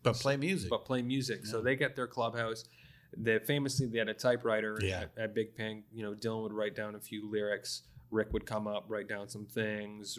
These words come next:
Speaker 2: Richard would come up, Robbie would come up. And that's how you have songs, the co-written songs like Tears of Rage by Richard and Bob Dylan, This Wheel's on Fire, which is a Rick, uh, and Bob Dylan tune. Um, and they just kinda jammed it out. A lot of those songs were originally for Dylan, which he sold,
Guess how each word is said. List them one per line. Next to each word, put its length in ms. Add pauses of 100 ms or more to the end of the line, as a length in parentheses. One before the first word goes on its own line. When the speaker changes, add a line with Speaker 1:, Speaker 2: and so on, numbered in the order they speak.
(120)
Speaker 2:
Richard 340
would 160
come 240
up, 220
Robbie 280
would 160
come 240
up. 260 (280)
And 140
that's 160
how 80
you 140
have 100
songs, 480
the 80
co-written 420
songs 240
like 160
Tears 220
of 80
Rage 360
by 100
Richard 360
and 120
Bob 260
Dylan, 420
This 160
Wheel's 200
on 120
Fire, 300
which 140
is 100
a 60
Rick, 280 (300)
uh, 60
and 220
Bob 280
Dylan 360
tune. 420 (340)
Um, 460 (140)
and 200
they 80
just 220
kinda 180
jammed 280
it 80
out. 200
A 20
lot 160
of 80
those 180
songs 480
were 140
originally 280
for 120
Dylan, 320
which 120
he 80
sold, 640